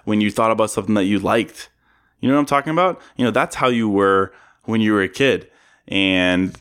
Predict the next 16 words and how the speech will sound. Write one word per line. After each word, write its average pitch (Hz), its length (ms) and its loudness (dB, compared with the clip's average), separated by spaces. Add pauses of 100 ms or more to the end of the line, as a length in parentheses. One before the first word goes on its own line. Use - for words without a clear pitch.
<laughs> - 120 -20
to - 140 0
my 104 140 0
point, 147 420 0
I'm, 120 300 -2 (180)
<laughs> - 140 -20
I'm - 220 -4
still - 300 0
a 95 60 -4
kid 98 300 0
in 92 100 0
a 92 80 0
lot 92 220 2
of 90 60 -2
different 95 300 -2
ways. 120 320 0